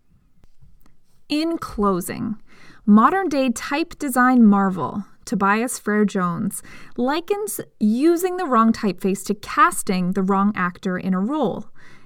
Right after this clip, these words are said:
It will ultimately affect your experience. You'll still follow the plot, but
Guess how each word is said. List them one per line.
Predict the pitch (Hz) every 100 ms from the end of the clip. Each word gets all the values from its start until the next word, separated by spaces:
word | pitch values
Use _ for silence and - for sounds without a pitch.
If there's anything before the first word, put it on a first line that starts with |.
| -
It | 208 202
will | 247 370 381 -
ultimately | 247 262 277 247 311 311
affect | 208 - 196 190 - -
your | 202
experience. | 180 - - 175 - - 220 - - _ -
You'll | 269 302
still | - 359 427
follow | - 320 311
the | 220
plot, | 214 - - 196 - - - - _ -
but | 262 269 240